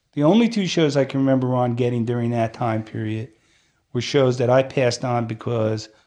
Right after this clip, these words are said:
I wouldn't go along with the request from Madonna's manager, Freddie Deman at the time, and Rod Stewart's agent.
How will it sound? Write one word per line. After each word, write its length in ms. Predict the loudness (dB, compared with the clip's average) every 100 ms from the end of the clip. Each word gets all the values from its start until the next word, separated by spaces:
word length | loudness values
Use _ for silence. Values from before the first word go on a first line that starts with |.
| _ -8
I 80 | 0
wouldn't 260 | 2 4 6
go 180 | 4 2
along 640 | 2 2 4 2 0 -6 _ _ _ _
with 580 | -8 -4 -4 -4 -6 -4
the 100 | -2
request 640 | -2 0 4 4 2 -8
from 540 | -8 -2 0 -2 -4 -10 _ _ _ _ _ -20 _ -6
Madonna's 680 | -6 2 4 4 2 2 0
manager, 720 | 0 2 -2 -2 -4 -6 -12
Freddie 280 | -14 -12 -10
Deman 500 | -6 -4 -4 -6 -8 _ -20
at 80 | _
the 80 | -10
time, 440 | -6 -6 -6 -10 _ _ _ _ _ _ _ _ -12
and 580 | -8 -4 -4 -6 -8 -10 _ _ 0
Rod 340 | 4 4 4
Stewart's 720 | -2 2 6 6 4 -2 -10 _ _ _ _
agent. 680 | 4 6 6 2 -8 -10